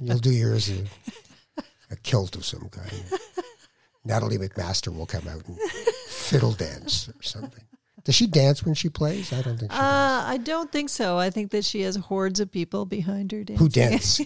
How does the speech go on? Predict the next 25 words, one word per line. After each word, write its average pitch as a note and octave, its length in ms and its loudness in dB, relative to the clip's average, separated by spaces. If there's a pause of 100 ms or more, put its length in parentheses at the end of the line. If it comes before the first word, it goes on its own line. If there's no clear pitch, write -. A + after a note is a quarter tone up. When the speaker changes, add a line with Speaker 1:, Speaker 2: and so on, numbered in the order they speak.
Speaker 1:
while C#4 120 2
she - 140 0
Speaker 2:
<laughs> - 0 -
I G#3 80 4
Speaker 1:
plays? F#3 320 0
Speaker 2:
don't E3+ 100 -8
know. D#3 60 0 (280)
Speaker 1:
I, D3+ 180 8 (300)
this A3+ 180 6
is A3+ 140 8
not G3 200 10
for G#3 200 6
me. G3 380 8 (100)
Speaker 2:
<laughs> - 80 -20 (600)
Speaker 1:
I, F3+ 360 6 (340)
I D3+ 100 10
just D#3+ 220 8
saw B2+ 160 8
a A2 40 6
fabulous C#3+ 540 6
thing C3+ 200 8
on, A#2+ 260 6
online A2+ 640 6
of G#2+ 240 0
a G2 240 -2